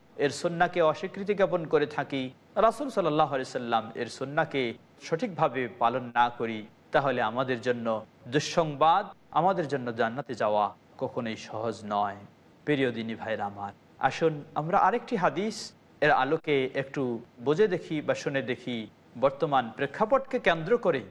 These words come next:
যেন আল্লাহ রাসূল সাল্লাল্লাহু আলাইহি সাল্লাম সেই চোদ্দশত বছর আগে তিনি বর্তমান প্রেক্ষাপটের চিত্রটি তুলে ধরেছেন কিভাবে, একটি হাদিসে খুব সুন্দরভাবে। যে হাদিসটি বিভিন্ন হাদিস গ্রন্থে এসেছে, হাদিসটি এসেছে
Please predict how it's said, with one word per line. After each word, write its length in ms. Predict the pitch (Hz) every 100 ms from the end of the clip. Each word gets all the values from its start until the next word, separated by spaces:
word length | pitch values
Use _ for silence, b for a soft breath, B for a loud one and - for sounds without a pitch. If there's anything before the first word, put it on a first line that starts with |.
| - _ -
যেন 220 | 113 131
আল্লাহ 300 | 120 123 123
রাসূল 280 | 123 - 185
সাল্লাল্লাহু 400 | 160 131 123 135
আলাইহি 260 | 131 113 -
সাল্লাম 480 | 110 107 104 101 - _ -
সেই 200 | 147 131
চোদ্দশত 600 | 151 147 147 214 233 247
বছর 340 | 220 - 208
আগে 540 | - 170 170 220 131 - - -
তিনি 180 | 208 196
বর্তমান 480 | 175 180 254 247 175
প্রেক্ষাপটের 760 | 180 185 - 202 175 185 143
চিত্রটি 460 | 214 226 226 208 180
তুলে 260 | - 214
ধরেছেন 420 | 180 175 170 151 123
কিভাবে, 460 | 139 131 117 113 - _
একটি 200 | 165 -
হাদিসে 400 | 123 117 151 139
খুব 160 | - 110
সুন্দরভাবে। 720 | - 127 123 113 - 107 98 - _ - 131
যে 160 | 151
হাদিসটি 600 | 139 143 180 - 180 165 - _
বিভিন্ন 360 | - 156 277 254
হাদিস 300 | 190 202 175
গ্রন্থে 340 | 170 165 156
এসেছে, 440 | 143 160 - 147 127 - - -
হাদিসটি 360 | 135 160 - 151
এসেছে 520 | 165 156 151 127